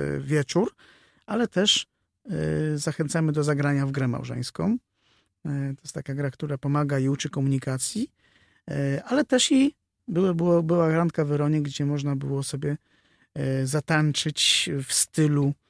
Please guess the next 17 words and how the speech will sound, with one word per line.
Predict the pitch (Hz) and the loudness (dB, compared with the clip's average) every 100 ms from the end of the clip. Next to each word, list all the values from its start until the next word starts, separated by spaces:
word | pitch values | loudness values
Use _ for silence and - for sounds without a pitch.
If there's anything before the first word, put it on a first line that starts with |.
| _ _ _ | _ _ _
na | 151 139 | -6 -6
przykład | - 147 131 | -6 -8 -4
argentyńskim, | 143 147 151 147 151 147 - - 175 170 - - | -2 0 2 2 2 0 0 0 2 2 0 -2
nauczyć | 151 170 185 151 | 0 2 0 -2
się | - | -2
tańca | 156 143 - 156 | -2 -2 -2 -6
argentyńskiego. | 139 139 139 143 139 - 127 127 139 170 - - - - - _ | -4 -2 -2 -2 -4 -6 -6 -4 -2 -4 -8 -20 -20 -20 -20 _
Taka, | - 151 143 139 143 | -8 -4 0 0 -2
taka | 139 - 143 | -4 -4 -2
randka | 147 151 - 143 135 131 | 0 -2 -2 -2 0 -2
właśnie, | 131 139 - 147 135 135 147 139 139 139 135 131 131 | -4 -6 -4 -2 -2 -2 -4 -6 -6 -6 -6 -6 -4
y, | |
małżeńska | 131 139 139 151 147 - 143 139 139 - | -2 -2 0 0 -2 -2 -2 0 -2 -6
odbywa | 143 139 143 139 | -6 -4 -2 -2
się | - | -4
w | 135 | -4
Rzeszowie, | 139 143 165 151 143 139 | -2 0 2 0 0 -2